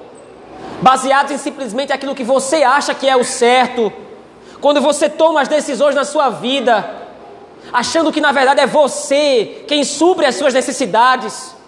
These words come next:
você está roubando ídolos do lar, assim como Raquel roubou. Você está desconfiando da providência. Ora,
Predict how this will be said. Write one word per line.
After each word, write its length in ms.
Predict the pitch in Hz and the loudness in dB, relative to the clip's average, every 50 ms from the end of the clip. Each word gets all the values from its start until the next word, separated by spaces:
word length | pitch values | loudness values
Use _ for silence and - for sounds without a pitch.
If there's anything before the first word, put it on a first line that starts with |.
| - - - - - - - - - - - - - - - - - - - - - - - - - - - - - - - | -20 -20 -20 -20 -20 -20 -20 -20 -20 -20 -20 -20 -20 -18 -16 -16 -16 -14 -14 -14 -14 -12 -12 -12 -10 -10 -10 -10 -10 -12 -4
você 280 | - 202 233 226 - 277 | 0 0 0 2 2 0
está 260 | 277 - - 285 247 | 0 0 0 0 0
roubando 640 | 214 190 269 277 202 160 220 233 277 294 233 262 247 | 2 2 2 2 2 2 2 2 2 2 2 0 0
ídolos 380 | 240 254 233 262 247 254 220 180 | 2 2 2 2 0 0 0 0
do 100 | 247 240 | -2 -2
lar, 540 | 196 170 165 165 170 170 165 151 - - - - - - - - - - - | 0 2 2 4 2 2 0 -2 -10 -16 -18 -20 -20 -20 -20 -20 -20 -16 -14
assim 300 | - - - - 277 294 | -12 -10 -4 -2 -2 0
como 180 | - 277 277 | 2 2 2
Raquel 340 | 233 196 240 233 - 240 233 | 4 2 2 0 2 2 2
roubou. 460 | 208 214 196 147 156 151 143 143 139 - - - - - - - - - - - - - - - - - - - - - - - - - - | 2 2 0 0 -2 -2 -4 -4 -8 -10 -14 -18 -20 -20 -20 -20 -20 -20 -20 -20 -20 -20 -18 -18 -16 -16 -14 -14 -14 -12 -12 -14 -14 -14 -10
Você 120 | - - 254 | 0 0 0
está 180 | 240 254 269 | 2 2 0
desconfiando 640 | 254 262 - - - 285 262 277 254 247 240 254 240 | 0 0 -2 0 0 0 0 0 0 2 2 2 2
da 100 | 247 233 | 0 -2
providência. 800 | 240 - 254 233 220 214 180 208 226 233 220 220 - 247 214 | 0 -2 -2 -2 -2 -2 0 0 2 0 0 -2 -4 -4 0
Ora, 360 | 214 240 262 262 262 247 214 | 2 2 2 4 2 2 -2